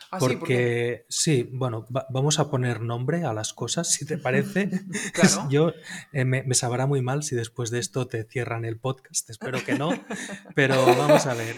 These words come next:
Speaker 2: en
Speaker 1: Eso significa
Speaker 2: Europa
Speaker 1: que lo escucharía mucha gente, ¿eh? Tendría que tener mucha
Speaker 2: <laughs> Bueno, pues
Speaker 1: llegada para que pase eso. <laughs> Ojalá que sí.
Speaker 2: <laughs> Bueno, pues en Europa, básicamente, quien está, eh,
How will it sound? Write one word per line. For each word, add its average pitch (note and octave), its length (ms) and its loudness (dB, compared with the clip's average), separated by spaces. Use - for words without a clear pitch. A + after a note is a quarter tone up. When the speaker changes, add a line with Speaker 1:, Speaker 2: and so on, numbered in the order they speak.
Speaker 2:
en C3+ 220 -2
Speaker 1:
Eso A3+ 80 4
significa A3+ 360 4
Speaker 2:
Europa A#3+ 40 10
Speaker 1:
que A3 80 4
lo A3 60 4
escucharía G3+ 400 4
mucha G#3 300 0
gente, F#3 760 2
¿eh? - 40 -2
Tendría F3 340 0
que G3+ 80 2
tener G3 180 0
mucha G3+ 60 -2
Speaker 2:
<laughs> - 80 -2
Bueno, - 120 4
pues - 40 -4
Speaker 1:
llegada G3 400 4
para E3 160 0
que D#3+ 80 -2
pase E3 360 -2
eso. - 320 -4
<laughs> G#3+ 60 -2
Ojalá G3+ 300 0
que G#3+ 100 -2
sí. D3 80 6
Speaker 2:
<laughs> - 1120 -4
Bueno, C3+ 320 2
pues A#2+ 340 -2
en B2 140 0
Europa, C#3 720 2
básicamente, B2+ 720 -2
quien A#2+ 180 -4
está, A#2 760 -2
eh, G#2+ 560 -4